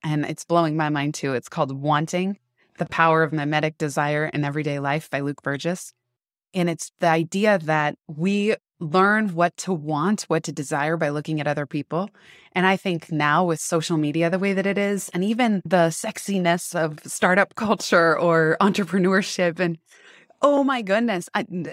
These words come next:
same as you, David, like, I find that, oh, it is so hard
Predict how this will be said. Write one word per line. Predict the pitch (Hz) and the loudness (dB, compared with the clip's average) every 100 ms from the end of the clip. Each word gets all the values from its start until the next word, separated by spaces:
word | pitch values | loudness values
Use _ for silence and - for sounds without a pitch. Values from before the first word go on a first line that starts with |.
| - | -12
same | 165 254 247 | -6 0 2
as | 247 202 | 2 0
you, | 214 214 | 0 0
David, | 214 180 175 | 0 0 -2
like, | 170 170 - | -4 -6 0
I | 196 | 0
find | 208 226 226 214 | 0 0 0 0
that, | 180 175 _ _ _ _ _ _ _ _ _ | 0 -2 _ _ _ _ _ _ _ _ _
oh, | 233 220 190 | -4 -4 -4
it | - 208 | -4 -4
is | 214 | -4
so | - 240 240 | -2 0 0
hard | 202 220 202 170 | 0 0 0 -2